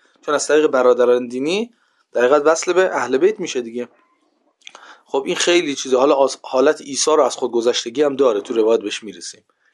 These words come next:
که گاهی می‌شه که انسان انقدر بر اون دعا می‌کنه که اصلاً از خودش دیگه یا یادش میره یا وقت نمیشه دیگه برای خودش دعا کنه. برای این زیارت کن، برای اون زیارت کن. من دیدم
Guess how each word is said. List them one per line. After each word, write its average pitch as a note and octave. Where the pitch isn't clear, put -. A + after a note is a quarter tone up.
که A#2
گاهی C3
می‌شه D3
که C#3
انسان B2+
انقدر B2+
بر B2
اون A#2
دعا A#2
می‌کنه E3
که D#3+
اصلاً D3
از C3+
خودش D#3+
دیگه E3+
یا C3
یادش F3+
میره F3+
یا D#3
وقت F3
نمیشه A2
دیگه G2+
برای G2+
خودش F#2+
دعا F#2
کنه. G2
برای C#3
این D#3
زیارت B2
کن، A2+
برای A2+
اون B2+
زیارت G#2+
کن. G#2+
من A2+
دیدم A2+